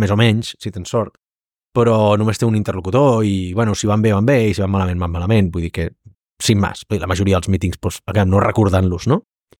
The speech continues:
Però en aquestes trobades que fem, m'estimula dues coses, no? Una és el, el estar connectat a gent que estan muntant coses, doncs, molt interessants,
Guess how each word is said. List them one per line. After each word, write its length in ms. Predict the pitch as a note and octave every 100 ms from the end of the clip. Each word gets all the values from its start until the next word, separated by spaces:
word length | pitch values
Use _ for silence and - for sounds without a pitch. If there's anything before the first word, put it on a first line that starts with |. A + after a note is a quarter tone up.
| _ _ _ _
Però 200 | E3 D#3 C3+ A#2
en 960 | E2+ _ _ _ _ _ _ - B2
aquestes 460 | A2+ - B2+ D3+ -
trobades 380 | C3 B2+ B2 -
que 100 | A#2
fem, 280 | C3 A2 B2 _ _ _ _ _ _ -
m'estimula 880 | C3 A#2+ - C3+ C#3 D#3+ D3+ F#3 G#3+ - _ _ _ -
dues 340 | A#2 C#3+ B2+ -
coses, 480 | G#2+ F2 D#2 D#2 F#2+
no? 160 | C#3 A2+
Una 240 | C#3+ E3
és 260 | C#3+ B2 G#2+
el, 440 | A2 G#2 G2 F#2 E2+ - _ _ _ _ _ -
el 280 | A#2 A2 A2 -
estar 240 | - C3+
connectat 500 | - E3+ D3 C#3+ B2
a 60 | A2
gent 340 | A#2+ A2+ G#2 F#2 E2 _ _ _ -
que 100 | -
estan 280 | G2+ G2+ G#2
muntant 320 | A2+ G#2+ G2+ F#2
coses, 500 | G2 F#2 F#2 F2 -
doncs, 340 | F#2+ E2+ - - _ _ _ _ -
molt 260 | A2+ B2+ A2
interessants, 680 | F#2+ F#2+ - G#2 E3 C#4